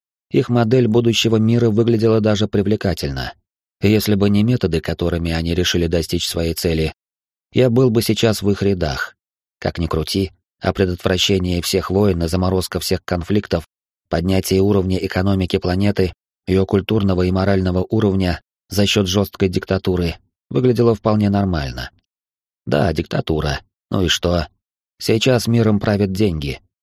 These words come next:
и, соответственно, те, кто их имеет. Они также диктуют всем, что делать и как жить, но при этом ставя большинство людей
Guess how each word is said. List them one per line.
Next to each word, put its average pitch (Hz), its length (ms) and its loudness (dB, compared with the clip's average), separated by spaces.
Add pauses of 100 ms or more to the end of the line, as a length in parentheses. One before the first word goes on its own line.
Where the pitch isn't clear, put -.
(120)
и, 92 100 2
соответственно, 90 680 0
те, 104 200 -2
кто - 180 -4
их 90 200 -2
имеет. 85 480 -2 (840)
Они 110 260 2
также 107 320 2
диктуют 98 500 0
всем, 110 280 0
что - 180 -2
делать 95 440 0
и 98 40 0
как 95 260 -4
жить, 73 400 -8 (300)
но 92 120 0
при 90 180 0
этом 92 240 0
ставя 90 340 0
большинство 90 460 -2
людей 90 400 0